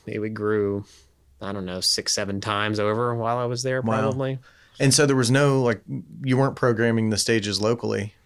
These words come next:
Speaker 2: at the time, other than Blue Cats, is that right? Or
Speaker 1: Yeah.
Speaker 2: booking, booking those
Speaker 1: Yeah,
Speaker 2: stages?
Speaker 1: yeah, we <laughs> really, the only, yeah, the only local venue we really, well, we did Sundown in the City at the
Speaker 2: Oh,
Speaker 1: time.
Speaker 2: yeah,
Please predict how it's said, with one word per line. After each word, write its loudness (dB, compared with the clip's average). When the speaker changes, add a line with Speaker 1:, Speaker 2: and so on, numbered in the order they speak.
Speaker 2:
at 0
the -4
time, 0
other 0
than -2
Blue -2
Cats, -2
is -6
that -2
right? -2
Or 4
Speaker 1:
Yeah. 6
Speaker 2:
booking, 2
booking -2
those 0
Speaker 1:
Yeah, 4
Speaker 2:
stages? 2
Speaker 1:
yeah, 4
we 0
<laughs> -20
really, 0
the -2
only, 0
yeah, 2
the 0
only 2
local 2
venue 0
we 0
really, -2
well, 2
we 4
did 2
Sundown 2
in 2
the 0
City 0
at -6
the -2
Speaker 2:
Oh, 2
Speaker 1:
time. 2
Speaker 2:
yeah, 0